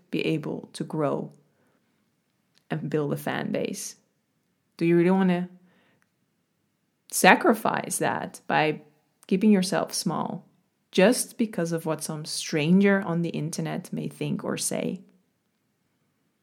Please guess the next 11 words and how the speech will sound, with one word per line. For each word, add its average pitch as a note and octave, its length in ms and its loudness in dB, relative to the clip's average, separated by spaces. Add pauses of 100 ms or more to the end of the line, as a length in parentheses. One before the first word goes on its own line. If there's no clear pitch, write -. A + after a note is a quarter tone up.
(1400)
And E3+ 180 4
run E3 200 4
the E3+ 100 2
risk D3+ 320 -2
of D3 160 -6
regretting D3 640 -2
things - 400 -10
further D3 280 -6
down C#3+ 220 -6
the C#3 80 -8
road, - 440 -8